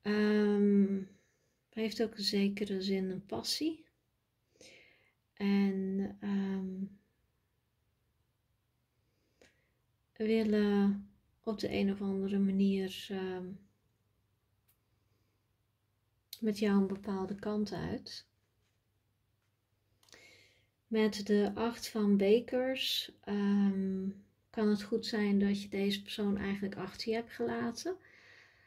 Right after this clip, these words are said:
Ehm, er was ontrouw, er was pijn, verdriet.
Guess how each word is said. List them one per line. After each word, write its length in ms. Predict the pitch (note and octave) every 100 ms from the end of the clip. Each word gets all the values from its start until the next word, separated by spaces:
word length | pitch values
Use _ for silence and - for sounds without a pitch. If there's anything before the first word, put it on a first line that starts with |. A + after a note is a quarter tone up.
| _ _ _
Ehm, 800 | G#3 G3+ G3 G3 F#3+ F#3+ F#3 F#3 F#3 - _ _ _ _ _ _ _ _ _ _ _ _ -
er 140 | G3+
was 560 | F#3+ F#3+ - - - - _ _
ontrouw, 840 | - A3 A3+ A#3 A3+ G#3+ G#3 G3+ G3+
er 140 | G3
was 680 | F#3+ F3+ F3 - - - - -
pijn, 360 | G3 G3+ G#3
verdriet. 760 | G3+ F#3+ - A3 D4 - -